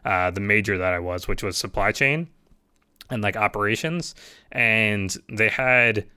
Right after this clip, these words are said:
uh, and SpaceX was there, which is the most random thing ever. But, like,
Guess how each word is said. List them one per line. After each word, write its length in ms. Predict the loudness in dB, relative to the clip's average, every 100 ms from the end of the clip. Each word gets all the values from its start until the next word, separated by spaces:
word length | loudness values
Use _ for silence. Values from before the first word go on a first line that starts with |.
| _ -6
uh, 400 | -2 0 0 0
and 160 | -2 -4
SpaceX 580 | 0 2 2 0 -2 -6
was 160 | -8
there, 280 | -6 -6 -8
which 200 | -6 -2
is 160 | -2 -4 _
the 80 | -2
most 220 | -2 0
random 340 | 0 0 0 0
thing 220 | -2 -2
ever. 420 | -2 -2 -2 -10 -14
But, 340 | -6 -2 -2 2
like, 320 | 2 2